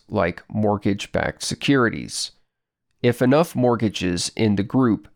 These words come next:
go into default, then the whole security can fail to pay the holders, and holders will sell it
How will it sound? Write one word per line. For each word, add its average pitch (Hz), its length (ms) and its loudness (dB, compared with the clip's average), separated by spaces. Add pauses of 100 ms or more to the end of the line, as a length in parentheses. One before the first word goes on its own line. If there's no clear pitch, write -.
go 113 280 2
into 107 440 0
default, 98 680 -2 (320)
then 139 320 2
the 147 80 0
whole 123 280 0
security 131 600 0
can 98 220 -2
fail 95 320 0
to - 140 -6
pay 78 240 -2
the - 140 -6
holders, 147 560 2 (320)
and 123 200 2
holders 131 540 0
will 120 180 2
sell 107 340 2
it - 160 0